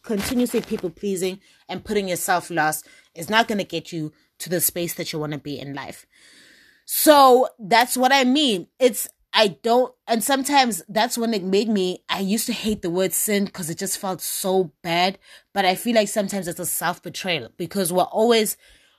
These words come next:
leaning back into those old beliefs. But that's the growth opportunity, babe. That's, that's where you deserve to, that's where you deserve to grow, in continuously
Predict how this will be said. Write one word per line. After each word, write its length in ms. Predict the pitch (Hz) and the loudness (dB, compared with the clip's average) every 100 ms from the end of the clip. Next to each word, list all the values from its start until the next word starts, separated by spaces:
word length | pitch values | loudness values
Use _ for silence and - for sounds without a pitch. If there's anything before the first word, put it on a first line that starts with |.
| _ | _
leaning 320 | 175 220 220 - | -4 0 0 2
back 300 | 180 180 190 | 2 2 -2
into 580 | 165 - 185 165 147 - | -8 -6 -4 -4 -4 -8
those 280 | 156 175 170 | -4 -2 -2
old 260 | 202 180 | -2 -4
beliefs. 380 | 160 165 151 - | -4 -2 -2 -4
But 320 | - 226 226 _ - | -2 0 0 _ -8
that's 340 | 202 269 - | 0 0 0
the 80 | 269 | -6
growth 300 | 196 233 247 | -2 -2 0
opportunity, 560 | 233 240 254 254 240 | -2 -2 0 2 2
babe. 280 | - 175 143 | 0 -2 -2
That's, 260 | 196 226 - - | -2 -2 -6 -8
that's 280 | 196 233 240 | -2 -2 0
where 160 | 240 | 2
you 160 | 240 214 | 2 0
deserve 460 | 180 165 214 233 - | -4 -4 -2 -2 -4
to, 400 | 226 208 180 165 _ _ - | -4 -2 -4 -8 _ _ -8
that's 200 | 220 226 | -6 0
where 140 | 226 | 0
you 60 | 220 | 0
deserve 400 | 196 165 208 - | -2 -2 -2 -2
to 100 | 208 | -8
grow, 480 | 165 196 190 135 - _ _ 240 | 0 2 4 2 -10 _ _ 4
in 360 | 247 240 - - | 4 4 0 -4
continuously 840 | 240 208 - 262 269 240 202 180 | -4 -4 -4 -2 -2 -4 -4 -6